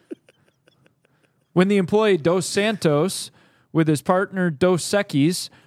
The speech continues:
realized their mistake, they wrote another email saying, "I wanted to apologize for my previous email regarding the holiday party for tomorrow. Oops. I did send that to everyone by accident. I apologize if my email may have offended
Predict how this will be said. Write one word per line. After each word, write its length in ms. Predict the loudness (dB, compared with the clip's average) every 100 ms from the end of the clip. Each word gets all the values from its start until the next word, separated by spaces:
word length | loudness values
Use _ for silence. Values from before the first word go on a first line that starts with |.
| 0
realized 480 | 4 4 4 2 2
their 100 | 2
mistake, 480 | 0 0 0 0 -4 -12 -20 _ -8
they 100 | 0
wrote 180 | 2 2
another 280 | 0 0 0
email 300 | 0 0 0
saying, 380 | 0 -2 -2 -4 -2
"I 100 | 0
wanted 260 | 0 -2 0
to 100 | 0
apologize 500 | 0 0 0 0 0
for 120 | -2
my 120 | -2
previous 520 | 0 0 0 -2 0
email 340 | -2 0 2 2
regarding 380 | 2 2 0 0
the 80 | 0
holiday 320 | 0 0 0
party 260 | 0 -2 -2
for 160 | -2
tomorrow. 420 | -2 0 0 -4 -6 -2
Oops. 520 | 2 2 0 -8 -12 _ _ _ _ 0
I 140 | 2
did 280 | 2 0 0
send 240 | -2 -2 0
that 160 | 0
to 80 | 2
everyone 500 | 0 2 2 2 0 0
by 120 | 0
accident. 540 | 0 -2 -4 -4 -4 -8 _ _
I 160 | 0 0
apologize 640 | 0 0 0 0 0 -2
if 80 | -4
my 160 | -2 0
email 340 | 0 0 0
may 120 | 0 -2
have 160 | -2
offended 520 | -4 -4 -2 -2 -4